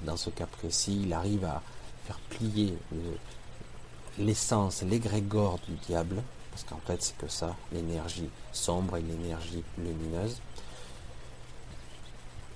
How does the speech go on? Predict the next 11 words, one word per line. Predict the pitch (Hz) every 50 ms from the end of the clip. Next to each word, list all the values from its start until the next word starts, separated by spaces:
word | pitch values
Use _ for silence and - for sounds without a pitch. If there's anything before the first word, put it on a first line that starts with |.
| - - -
et | 104 98 95
parce | - - 104 104 - -
qu'ils | - 107 101
sont | - - 120 117
deux | 117 104 104 117 123 123
cerveaux, | 117 - - 107 98 90 90 82 -
ce | - - -
qui | - 101
veut | 98 107 107
dire | 104 110 110 120 120 110 -
que | -